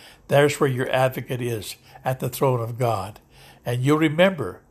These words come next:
you'll remember that he died for you, and that God cannot reject you because you belong to Christ. It's because of that heavenly intercession of the Son of God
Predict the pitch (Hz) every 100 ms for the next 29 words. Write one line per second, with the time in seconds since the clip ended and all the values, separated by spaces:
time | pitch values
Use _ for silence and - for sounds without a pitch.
0 | _ _ _ - 147 151 185 214 127 117
1 | 147 131 139 151 196 185 131 110 87 _
2 | _ _ _ - 123 135 123 151 147 -
3 | 151 147 147 - 123 113 160 160 - 139
4 | 98 - _ - _ - 107 151 131 127
5 | 117 123 123 123 113 - 135 98 95 -
6 | - - - - - 143 - 127 170 180
7 | 165 160 143 139 117 170 196 190 185 175
8 | 165 - 135 131 - - _ _ _ _
9 | 143 135 - - 165 160 139 135 101